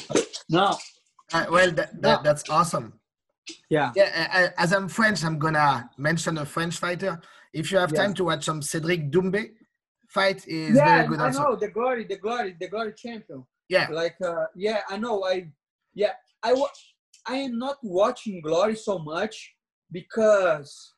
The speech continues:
Speaker 1: man, I don't know what happened, but I think kickboxing lost his prestige, you know, because K one, I,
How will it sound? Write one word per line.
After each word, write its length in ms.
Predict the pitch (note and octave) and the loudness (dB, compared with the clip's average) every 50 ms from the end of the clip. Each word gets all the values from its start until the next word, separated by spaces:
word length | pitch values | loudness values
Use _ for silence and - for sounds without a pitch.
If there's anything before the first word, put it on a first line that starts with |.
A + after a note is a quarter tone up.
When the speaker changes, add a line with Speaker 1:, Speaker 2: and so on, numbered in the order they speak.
| _ _ _ _ _ _ | _ _ _ _ _ _
Speaker 1:
man, 300 | G3+ A#3+ C4 A3 E3 D3 _ _ | -6 -4 -4 -4 -6 -8 _ _
I 120 | - G#3 B3 | -8 -6 -2
don't 240 | G#3 C4 A#3+ G#3 G3+ | -2 -2 -2 -2 -2
know 140 | A#3 A#3+ | -2 -2
what 180 | A#3 A3 G#3 E3+ | 0 0 -2 -2
happened, 480 | D#3 F3 F3 G3 - - A#3+ A#3 G#3+ F#3 | -2 -2 -2 -2 -4 -6 -8 -8 -4 -2
but 440 | F#3+ G3 G3 F#3+ E3+ D#3 C#3 C3+ - _ _ _ _ _ _ _ _ _ _ _ _ _ _ _ _ _ | 0 0 0 0 -2 -4 -6 -10 -14 _ _ _ _ _ _ _ _ _ _ _ _ _ _ _ _ _
I 120 | - - | -2 -2
think 300 | - - - C#4+ C4+ - _ _ - | -2 -2 -4 -6 -6 -8 _ _ -8
kickboxing 760 | C#4+ B3 - C4 F3 E3+ G3 A3 A#3 - - - B3+ A3+ G3+ | -8 -6 -6 -4 2 4 4 4 2 0 -6 -6 -6 -2 0
lost 340 | G3 G3+ A3 B3 B3 - - | 2 2 2 0 -4 -6 -6
his 240 | G3 A3 A3+ A3 - | -6 -6 -6 -6 -6
prestige, 760 | _ A#3+ A3 G3+ - - - - A#3 A3+ A3 F#3+ D#3 C#3 - - - _ _ _ _ _ _ - | _ -2 -2 -2 -2 -8 -12 -4 -2 -2 -2 -2 -4 -10 -14 -18 -20 _ _ _ _ _ _ -10
you 80 | D3 | -4
know, 340 | D#3 E3+ F#3 G#3 A3+ A3 - _ _ _ _ | 0 2 2 2 2 -2 -6 _ _ _ _
because 500 | - - - - A#3+ A#3 G#3+ - - - _ _ _ _ _ | -6 -6 0 2 2 2 2 0 -6 -14 _ _ _ _ _
K 220 | - C4 B3 B3 A3+ | 2 4 4 4 4
one, 420 | G3 F#3+ G3+ A3+ B3+ C#4 C#4+ C4+ - _ _ _ _ _ _ _ _ _ _ - | 2 -2 -2 -2 -2 -2 -2 -4 -10 _ _ _ _ _ _ _ _ _ _ -6
I, 180 | F#3 F#3+ G3+ | -2 -2 -2